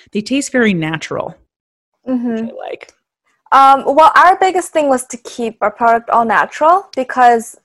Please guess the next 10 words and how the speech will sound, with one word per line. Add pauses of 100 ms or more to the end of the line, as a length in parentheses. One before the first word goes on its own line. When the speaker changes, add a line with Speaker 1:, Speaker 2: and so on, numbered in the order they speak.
Speaker 2:
the
imported
products, (720)
a
lot
of (340)
the
ingredients
are
not.